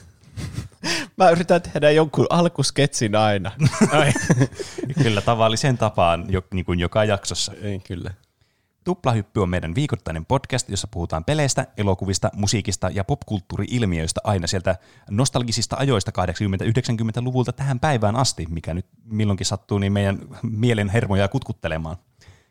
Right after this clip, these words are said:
Speaker 3: Tänään, kuten aina ennenkin, on kaksi aihetta luvassa. Ja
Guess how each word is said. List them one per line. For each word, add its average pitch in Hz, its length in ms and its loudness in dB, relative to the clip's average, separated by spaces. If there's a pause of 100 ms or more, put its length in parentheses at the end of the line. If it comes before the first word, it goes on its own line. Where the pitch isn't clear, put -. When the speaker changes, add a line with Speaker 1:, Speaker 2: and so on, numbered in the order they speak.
(420)
Speaker 3:
Tänään, 135 420 2
kuten 87 300 -4
aina 92 220 0
ennenkin, 104 540 0
on 82 140 -8
kaksi - 360 -4
aihetta 98 380 -2
luvassa. 80 500 -4 (640)
Ja 101 160 0